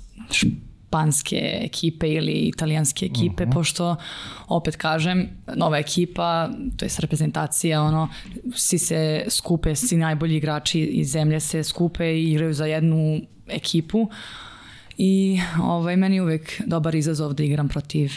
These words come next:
Speaker 1: eto, protiv takvih igračica. Ovaj, teško je, jako je teško, <laughs> ovaj, pošto jesu na boljem nivou i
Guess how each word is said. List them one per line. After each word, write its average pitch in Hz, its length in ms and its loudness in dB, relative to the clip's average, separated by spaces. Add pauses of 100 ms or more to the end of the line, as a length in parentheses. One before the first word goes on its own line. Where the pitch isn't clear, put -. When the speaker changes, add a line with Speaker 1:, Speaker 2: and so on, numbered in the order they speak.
(100)
Speaker 1:
eto, 143 240 -4
protiv - 320 -6
takvih - 320 -2
igračica. 165 640 0 (840)
Ovaj, 170 960 0
teško 170 480 0
je, 196 180 0
jako 170 260 0
je 165 60 0
teško, 175 460 2 (100)
<laughs> - 100 2
ovaj, 165 260 2
pošto 175 380 -2
jesu 160 400 0
na 156 240 2
boljem 156 360 2
nivou 165 600 2
i 156 440 0